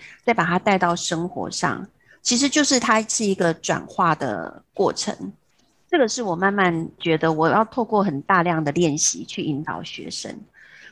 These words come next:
那你如果说是有一个迷思的话，我最近有一个迷思是正在被打破当中。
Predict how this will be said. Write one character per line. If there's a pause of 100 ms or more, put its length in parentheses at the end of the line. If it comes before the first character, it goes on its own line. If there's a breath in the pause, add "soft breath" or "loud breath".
那 (180)
你
如
果
说
是
有
一
个
迷
思
的
话，
我
最
近 (360)
有
一
个
迷
思
是
正
在
被
打
破
当
中。